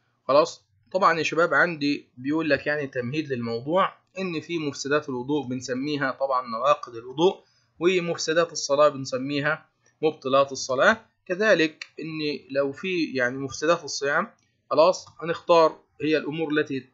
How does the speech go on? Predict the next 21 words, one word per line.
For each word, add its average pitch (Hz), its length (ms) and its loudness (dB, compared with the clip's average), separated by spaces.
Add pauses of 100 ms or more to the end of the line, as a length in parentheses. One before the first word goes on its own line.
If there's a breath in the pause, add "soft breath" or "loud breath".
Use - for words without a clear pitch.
تنقص 175 720 0
أو 131 140 -10
تنقص 170 360 -4
أجر 143 260 -2
الصائم، 190 460 -2
ولا 180 320 0
هي 156 140 0
الأمور 156 480 -6 (640)
أو 139 140 2
هي 170 160 6
المفطرات 151 580 2
التي 139 580 -4
إذا 139 240 2
وجد 160 380 0
شيء 151 280 -2
منها 147 340 -4
فسد 165 400 0
الصيام. 147 640 -2
طبعا 135 480 0
هتكون 139 320 -8
الإجابة 139 520 -4